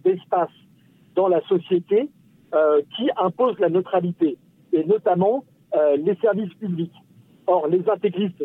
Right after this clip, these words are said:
d'où leur nom, ont une vision intégrale, euh, de, euh, leur religion, et ils pensent que la religion doit concerner, euh, les individus à chaque seconde de leur vie.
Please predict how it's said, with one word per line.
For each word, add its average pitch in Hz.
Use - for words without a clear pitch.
d'où 202
leur 160
nom, 240
ont 220
une 220
vision 170
intégrale, 175
euh, 147
de, 185
euh, 165
leur 160
religion, 165
et 190
ils 175
pensent 254
que 202
la 170
religion 190
doit 156
concerner, 185
euh, 143
les 165
individus 170
à 156
chaque -
seconde 214
de 180
leur 170
vie. -